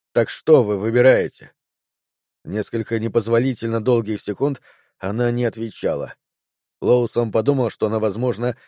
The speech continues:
потеряла дар речи, но, собравшись с мыслями, Энн ответила. «Я собираюсь спасти мою сестру. Может, ты и сошел с ума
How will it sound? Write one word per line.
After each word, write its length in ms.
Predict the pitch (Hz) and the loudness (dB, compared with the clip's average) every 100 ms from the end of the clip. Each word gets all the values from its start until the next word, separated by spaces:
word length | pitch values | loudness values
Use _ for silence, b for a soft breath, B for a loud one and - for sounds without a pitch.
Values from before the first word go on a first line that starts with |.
| b b _ _ | b b _ _
потеряла 640 | 98 - 107 117 113 110 | -2 0 2 4 4 2
дар 240 | 101 110 107 | 2 2 2
речи, 500 | 120 151 - 76 - _ _ _ _ | 0 -2 -4 -14 -18 _ _ _ _
но, 140 | 92 104 | -6 -2
собравшись 560 | 120 143 147 - 113 | 2 4 2 0 -8
с 60 | - | -4
мыслями, 520 | 139 - 127 135 123 - | -4 -2 -2 -2 -4 -6
Энн 220 | 110 113 | -4 -4
ответила. 560 | - 110 85 71 69 - _ _ _ _ _ _ _ | -6 -6 -6 -10 -14 -18 _ _ _ _ _ _ _
«Я 160 | 117 | -8
собираюсь 500 | - 117 120 120 117 | -6 0 4 4 2
спасти 480 | - - 120 - 131 | 0 0 0 -2 -4
мою 260 | 113 110 107 | -2 -4 -6
сестру. 500 | - 101 - 82 - _ _ _ _ _ 127 | -8 -16 -12 -14 -14 _ _ _ _ _ -2
Может, 320 | 135 131 - | 0 0 0
ты 140 | 131 | 0
и 40 | - | 2
сошел 440 | 139 123 160 143 | 0 0 -2 -2
с 100 | - | -2
ума 240 | 107 104 | -4 -4